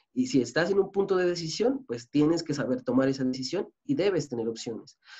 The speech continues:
Entonces, esto pasa cuando hemos llegado a un proceso en que me siento estancado, siento que la vida está con, me está dando tan, como tan duro, tan fuerte,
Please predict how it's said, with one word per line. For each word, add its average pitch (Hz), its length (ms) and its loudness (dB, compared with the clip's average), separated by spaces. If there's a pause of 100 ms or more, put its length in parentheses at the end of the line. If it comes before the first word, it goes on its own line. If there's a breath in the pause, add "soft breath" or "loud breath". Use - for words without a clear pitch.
(320 loud breath)
Entonces, 180 420 2 (240)
esto 208 340 4
pasa 196 340 0
cuando 139 380 6 (180)
hemos 165 220 0
llegado 170 220 4
a - 20 2
un 160 60 -6
proceso 156 420 0
en 143 80 2
que 139 100 0
me 131 200 8
siento 175 320 4
estancado, 143 580 0
siento 151 300 0
que 156 100 0
la 135 80 6
vida 143 260 2
está 147 280 -4
con, 147 360 2 (360 loud breath)
me 135 100 6
está 135 160 2
dando 156 300 4
tan, 127 480 6
como 127 200 6
tan 123 280 0
duro, 156 400 2
tan 135 280 6
fuerte, 151 560 2